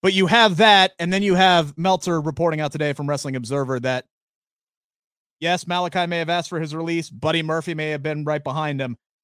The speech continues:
but Tony Khan's not releasing anybody. And this is directly or indirectly related to the fact that W W E came after so many guys, asking him, you know, throwing out feelers and the whole tampering situation.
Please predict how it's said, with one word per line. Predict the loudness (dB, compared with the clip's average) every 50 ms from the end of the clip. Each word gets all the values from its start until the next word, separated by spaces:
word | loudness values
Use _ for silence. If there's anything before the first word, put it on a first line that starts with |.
| _ _ _ _ _ -10
but | -6 -6 -6 -8 _ _ _ _ _ _ _ _ _ _ _ -6
Tony | -4 -4 -2
Khan's | -2 -2 -4 -4 -4
not | -4 -4 -4
releasing | -4 -6 -6 -6 -6 -8 -8
anybody. | -8 -8 -10 -12 -14 -14 -16 -20 _ _ _ _ _ _ _ _ _ _ _
And | -10 -6 -4
this | -2 -2 -2 -2
is | -4 -4 -4 -4 -6 -8 -12 -16 _ _ _ _ _ _ _ _ -10
directly | -6 -2 0 0 0 2 0 0 0
or | 0 0
indirectly | -2 -2 -2 -2 -2 -4 -6 _ -16 -8 -6 -4 -2
related | -2 -2 0 0 -2 -2 -2
to | -6
the | -6 -4
fact | -2 -2 0 0 -2
that | -4 -4
W | -4 -2 -2 -4
W | -4 -4 -4 -4 -4 -6
E | -6 -6
came | -6 -6 -4 -4 -2
after | -2 -2 -2 -4 -6 -6
so | -6 -4 -2 0 0 2 2
many | 2 2 0 0
guys, | 2 4 4 6 6 4 4 2 -2 -4 -6 -10 -14 _ _ _ _ _ _ _ _ _ _ _ _ _ 0
asking | 0 2 2 0 -2 -4 -2
him, | -2 -2 -2 -2 -2 0
you | 0
know, | 0
throwing | 0 0 0 2 2 2 2
out | 2 0 0
feelers | 0 0 0 2 2 2 0 0 0 -2 -4
and | -6 -6
the | -4
whole | -2 -2 -2 -2
tampering | -2 -2 -2 -2 -2 -2 -2 -4 -4 -6
situation. | -8 -8 -8 -6 -4 -4 -4 -4 -6 -6 -8 -8 -8